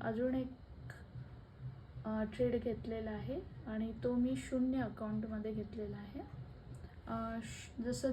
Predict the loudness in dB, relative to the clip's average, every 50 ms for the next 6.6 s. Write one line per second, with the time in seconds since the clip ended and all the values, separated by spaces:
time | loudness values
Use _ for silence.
0 | 4 2 2 2 4 6 6 4 4 2 2 0 0 -2 -4 -2 -2 -2 -2 -2
1 | -2 0 2 2 2 2 2 0 0 0 0 2 2 2 0 0 0 -2 -4 -2
2 | -2 -2 -2 -2 -2 -4 -4 -4 -6 -4 -4 -6 -8 -10 -12 -14 -16 -20 _ _
3 | -6 -4 -2 0 2 2 0 0 0 0 2 2 4 4 4 2 2 2 0 0
4 | 0 2 2 2 2 2 2 4 4 4 2 0 0 0 0 0 2 2 2 2
5 | 2 2 2 0 0 0 0 0 0 0 0 2 2 2 2 2 0 0 0 0
6 | -2 -4 -4 -2 -2 -2 0 0 0 -2 -2